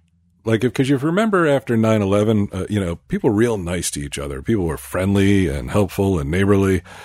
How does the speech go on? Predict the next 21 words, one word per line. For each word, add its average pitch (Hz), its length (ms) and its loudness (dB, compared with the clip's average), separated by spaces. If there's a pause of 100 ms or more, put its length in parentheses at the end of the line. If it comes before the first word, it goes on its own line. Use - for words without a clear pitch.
(440)
And, 95 640 -2
you 156 80 2
know, 98 240 0
after 95 260 -4
a 98 80 0
while, 87 540 0 (1040)
you 85 100 -4
know, 78 280 -2
just 82 180 -2
like 92 160 -2
anything, 92 580 0
it 90 140 -2
faded 90 480 0
and 87 180 -4
people 87 360 -4
remembered 87 480 -2
to 92 80 -8
be 95 120 2
annoyed 85 320 0
about 80 300 -4
shit. 80 300 -4